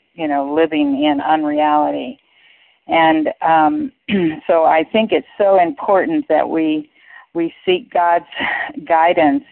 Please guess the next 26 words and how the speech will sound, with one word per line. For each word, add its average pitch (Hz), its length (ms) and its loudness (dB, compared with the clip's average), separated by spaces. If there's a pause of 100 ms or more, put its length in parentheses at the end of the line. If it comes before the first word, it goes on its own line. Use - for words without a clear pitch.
(120)
and, 160 520 2
uh, 147 380 0
we 160 220 0
will 156 100 2
also 156 540 2
receive 151 560 -4
some 151 160 -4
very 156 280 0
wise 156 480 2 (140)
counsel 147 560 -2 (600)
from 160 220 2
others, 170 520 2
but 156 220 2
I 160 320 2 (140)
too 185 200 0
must 151 320 -4
be 151 140 -4
willing 156 520 2 (100)
to, 147 280 -2 (600)
um, 143 600 0 (100)
really 185 540 2
pray 165 420 0
for, 147 400 0 (240)
"God, 160 260 4
what 165 240 0
is 165 120 0